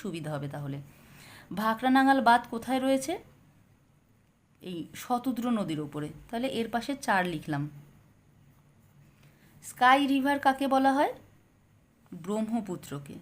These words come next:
তাহলে এর পাশে তিন লিখলাম। বসুন্ধরা জলপ্রপাত কাকে বলা হয়? এ, জলপ্রপাত কোন নদীর উপরে রয়েছে? অলকানন্দা, তাই এর পাশে, ও না, স্কাই রিভার তো এক নাম্বার, এখানে এক লিখব, তিন আমি ভুল করে লিখেছিলাম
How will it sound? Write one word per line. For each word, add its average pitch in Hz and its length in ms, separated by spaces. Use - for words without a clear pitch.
তাহলে 214 240
এর 214 120
পাশে 233 160
তিন 240 120
লিখলাম। 254 320
বসুন্ধরা 269 580
জলপ্রপাত 269 560
কাকে 254 280
বলা 254 200
হয়? 294 140
এ, - 20
জলপ্রপাত 247 460
কোন 269 200
নদীর 277 240
উপরে 285 240
রয়েছে? 277 220
অলকানন্দা, 151 540
তাই 262 140
এর 185 140
পাশে, 202 220
ও 190 80
না, 143 100
স্কাই 202 280
রিভার 262 300
তো 285 60
এক 220 160
নাম্বার, 220 280
এখানে 202 220
এক 180 80
লিখব, 143 180
তিন 175 140
আমি 180 180
ভুল 170 200
করে 165 220
লিখেছিলাম 185 420